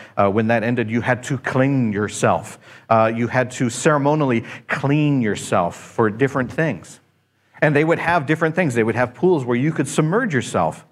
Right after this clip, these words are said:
to do that. And they also had, uh, areas where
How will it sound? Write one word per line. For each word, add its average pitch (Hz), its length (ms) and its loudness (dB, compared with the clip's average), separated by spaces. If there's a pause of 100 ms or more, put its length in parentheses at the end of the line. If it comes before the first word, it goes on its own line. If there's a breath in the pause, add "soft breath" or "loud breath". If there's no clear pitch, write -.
(260 soft breath)
to 120 100 -2
do 101 160 0
that. 104 280 0 (200 loud breath)
And 147 140 2
they 151 80 2
also 160 240 0
had, 147 280 -2
uh, 143 300 0
areas 151 420 0
where 143 300 2